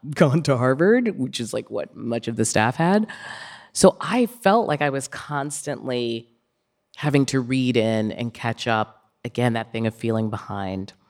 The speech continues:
Now I don't feel that way. I think now I, I'm a little more educated about the idea of curiosity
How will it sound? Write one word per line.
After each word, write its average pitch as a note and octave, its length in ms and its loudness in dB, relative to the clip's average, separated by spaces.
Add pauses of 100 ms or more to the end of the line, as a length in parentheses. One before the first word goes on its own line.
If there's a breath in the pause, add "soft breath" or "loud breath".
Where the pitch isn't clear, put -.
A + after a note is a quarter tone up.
(580)
Now F3 300 6
I G#3 100 8
don't E3+ 200 2
feel C3 200 4
that A#2 180 2
way. A#2 160 2
I B2 40 2
think D3 260 -2
now D3+ 180 4
I, D3+ 180 2
I'm C3 180 0
a C3 40 0
little C3 200 0
more B2+ 120 2
educated A#2 540 0
about A2 180 -4
the A2+ 140 -4
idea A2+ 340 -2
of G#2 120 -8
curiosity A2 880 -10